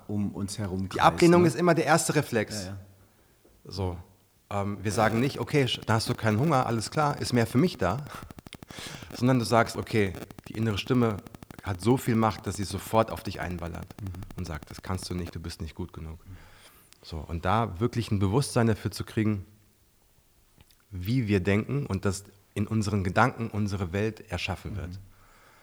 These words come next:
Speaker 2: Und deswegen negativ zu denken oder eine positive Lebenseinstellung zu haben, heißt nicht, dass du keine negativen Gedanken hast. Auch der Dalai Lama, weil du ihn vorhin angesprochen hast,
Speaker 1: Mhm.
Speaker 2: auch er hat diese negativen Gedanken.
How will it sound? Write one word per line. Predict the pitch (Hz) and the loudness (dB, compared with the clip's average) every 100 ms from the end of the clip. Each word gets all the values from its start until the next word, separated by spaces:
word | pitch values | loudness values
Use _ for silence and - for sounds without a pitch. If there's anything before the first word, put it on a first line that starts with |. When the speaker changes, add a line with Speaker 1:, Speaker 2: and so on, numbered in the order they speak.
| _ _ _ _ - | _ _ _ _ -2
Speaker 2:
Und | 92 | 2
deswegen | 101 - 113 92 80 | 2 4 4 4 2
negativ | 90 110 110 110 - | 4 4 4 0 -2
zu | 101 | -2
denken | 87 156 139 117 107 - - _ - | 4 4 2 -2 -4 -8 -18 _ -2
oder | 98 95 - - - | 4 4 2 -10 -4
eine | 101 95 | 2 2
positive | - 135 139 139 110 98 | 4 4 6 4 2 4
Lebenseinstellung | 110 135 131 104 98 101 98 | 6 6 4 0 -2 0 0
zu | - 95 | 0 0
haben, | 95 87 | 0 0
heißt | 92 - 117 | 0 0 0
nicht, | 143 - | 0 0
dass | 113 | -4
du | 107 | -4
keine | - 104 | -2 0
negativen | 101 95 90 95 87 | 2 0 -2 -4 -4
Gedanken | 82 98 92 85 | -2 -2 -2 -4
hast. | 78 - _ - - _ - | -6 -8 _ -20 -20 _ -4
Auch | 98 | -4
der | - 98 | -2 0
Dalai | 92 90 | 2 2
Lama, | 82 117 147 101 110 | 4 4 6 4 2
weil | 101 98 | 0 0
du | 98 | 0
ihn | 92 | -2
vorhin | - 90 82 | 0 0 0
angesprochen | 85 80 - 78 87 | -4 -6 -8 -6 -4
hast, | 98 113 113 | -4 -6 -12
Speaker 1:
Mhm. | 95 - - - - | -14 -16 -20 -16 -10
Speaker 2:
auch | 90 | -8
er | - 143 117 | -2 0 0
hat | 98 | 0
diese | 104 92 | 0 2
negativen | 90 87 82 - 80 | 2 0 -2 -6 -6
Gedanken. | 80 78 80 78 78 | -6 -4 -6 -6 -12